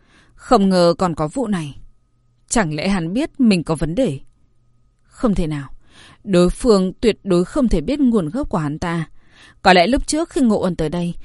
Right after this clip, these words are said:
hắn ta vẫn luôn muốn đối phó Lâm Phàm, thế nên đã khiến đối phương nhìn ra mình không có ý tốt với hắn,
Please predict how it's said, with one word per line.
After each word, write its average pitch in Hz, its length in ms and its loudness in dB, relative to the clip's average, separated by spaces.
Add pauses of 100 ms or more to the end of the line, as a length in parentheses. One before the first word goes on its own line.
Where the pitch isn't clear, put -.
(140)
hắn 185 220 -2
ta 196 200 4
vẫn - 240 -8
luôn 226 300 4
muốn 180 220 2
đối 175 180 2
phó 175 220 -2
Lâm 247 200 0
Phàm, 170 340 -4 (320)
thế 196 120 6
nên 196 180 2
đã 185 100 2
khiến 180 300 -2
đối 175 140 4
phương 226 320 2
nhìn 196 160 2
ra 180 200 0
mình 175 200 -2
không 202 320 -4
có 160 80 0
ý 160 200 -4
tốt 269 240 -4
với 220 120 -4
hắn, 160 300 -6